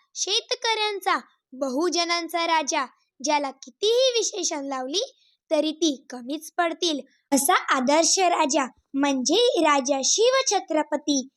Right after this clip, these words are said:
म्हणजे राजा शिवछत्रपती. एकोणावीस फेब्रुवारी सोळाशे तीस या सोनियाच्या दिनी शिवनेरीवर तोफांचा कडकडाट झाला.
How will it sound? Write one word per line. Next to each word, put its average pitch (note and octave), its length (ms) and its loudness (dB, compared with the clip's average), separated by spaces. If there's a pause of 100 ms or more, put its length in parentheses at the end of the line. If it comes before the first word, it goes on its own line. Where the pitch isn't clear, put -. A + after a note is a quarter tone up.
(180)
म्हणजे D4 640 0
राजा C#4 420 0
शिवछत्रपती. C4+ 1120 -2 (1500)
एकोणावीस G#4 680 2
फेब्रुवारी D#4+ 760 2 (220)
सोळाशे C#4+ 580 4
तीस E4+ 520 0 (200)
या C#4+ 280 4
सोनियाच्या F#4 880 0
दिनी D4 600 0
शिवनेरीवर C#4+ 720 4
तोफांचा D#4 720 0
कडकडाट C#4 800 2
झाला. F#4 340 2